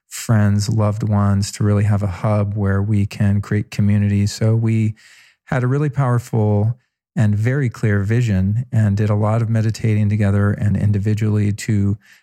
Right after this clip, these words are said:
uh, bring forth the perfect home for us.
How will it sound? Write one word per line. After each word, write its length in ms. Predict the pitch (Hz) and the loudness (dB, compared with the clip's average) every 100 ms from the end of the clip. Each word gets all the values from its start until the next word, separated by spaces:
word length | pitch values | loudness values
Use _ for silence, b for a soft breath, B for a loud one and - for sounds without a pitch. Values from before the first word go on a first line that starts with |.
| B | B
uh, 140 | 104 | -2
bring 400 | 110 104 107 113 113 | 0 0 0 2 0
forth 720 | - - 151 104 104 117 - b b b b - | -4 -4 -2 0 -2 -4 -10 b b b b -16
the 580 | - - 123 107 101 98 | -10 -8 -4 -2 0 0
perfect 380 | - 117 - 107 | -2 -4 -4 -4
home 360 | 147 170 104 104 | -2 -2 -4 -8
for 200 | - 147 | -6 -4
us. 380 | 143 123 - | -4 -8 -12